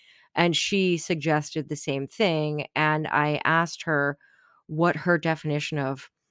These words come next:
provoking was, and she basically said, you know, "You wouldn't want anyone coming into your house and saying, 'Oh, your furniture is ugly, your house is gross,' uh, you know, and demanding things, 'Why won't you talk to us?' and,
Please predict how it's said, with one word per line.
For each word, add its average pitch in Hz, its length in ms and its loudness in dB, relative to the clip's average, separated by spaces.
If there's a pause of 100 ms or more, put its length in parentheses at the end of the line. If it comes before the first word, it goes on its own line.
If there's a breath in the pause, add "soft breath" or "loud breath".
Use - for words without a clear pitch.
(200)
provoking 170 720 2
was, 139 360 0
and 143 140 -4
she - 180 -4
basically 160 600 0
said, 156 520 0
you 175 140 -4
know, 160 120 0
"You 165 200 -2
wouldn't 233 240 0
want 175 180 2
anyone 160 300 2
coming 165 320 -4
into 143 240 -6
your 147 100 -6
house 165 420 2
and 151 140 -2
saying, 147 520 -2 (440 soft breath)
'Oh, 185 80 6
your 185 160 8
furniture 196 460 0
is 160 180 -2
ugly, 160 560 2 (260 soft breath)
your 175 100 -2
house 175 360 2
is 156 140 0
gross,' 160 800 2 (480 soft breath)
uh, 156 340 2
you 170 120 0
know, 156 160 4
and 156 140 0
demanding 170 640 2
things, 170 340 0
'Why 233 140 8
won't 240 220 4
you 233 80 2
talk 208 340 4
to 208 160 2
us?' 185 340 2
and, 165 180 -4